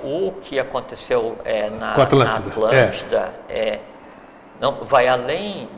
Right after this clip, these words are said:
Speaker 1: desse poder que foi desencadeado na batalha dos solares contra os lunares, né? É que por conta do que aconteceu, é, com, é, as hierarquias que habitavam e que regiam a Atlântida naquele momento,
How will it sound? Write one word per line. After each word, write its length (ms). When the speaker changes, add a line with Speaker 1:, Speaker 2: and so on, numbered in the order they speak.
Speaker 1:
desse 380
poder 720
que 160
foi 400
desencadeado 760
na 180
batalha 600
dos 160
solares 500
contra 260
os 100
lunares, 680
né? 260
É 120
que 180
por 280
conta 280
do 100
que 140
aconteceu, 880
é, 200
com, 520
é, 560
as 300
hierarquias 920
que 140
habitavam 640
e 40
que 200
regiam 540
a 60
Atlântida 440
naquele 220
momento, 640